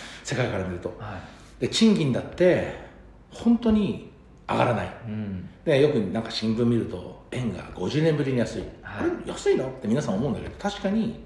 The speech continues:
Speaker 1: 円が安いんです。
Speaker 2: はい。
Speaker 1: 購買力が落ちてるわけですよね。
Speaker 2: はい。
Speaker 1: ってことはやっぱり、通貨としても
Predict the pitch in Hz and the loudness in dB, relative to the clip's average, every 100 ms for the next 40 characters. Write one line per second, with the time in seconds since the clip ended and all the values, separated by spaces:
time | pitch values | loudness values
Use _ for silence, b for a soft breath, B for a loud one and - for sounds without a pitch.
0 | - - 135 - - 117 85 - - 113 | -10 -4 -4 -4 -6 -4 -4 -8 -10 -2
1 | 185 175 147 110 - 92 80 69 - - | 4 8 8 4 -2 -6 -8 -12 -12 -8
2 | 117 - - - - - - - - - | -6 -6 -8 -16 -18 -18 -16 -16 -18 -18
3 | - - 262 233 131 113 - - - - | -10 2 6 8 6 4 -2 -10 -16 -20
4 | - - - - 302 180 - 113 - 208 | -20 -20 -2 4 6 6 2 0 0 2
5 | 247 104 - - | 2 0 -4 -12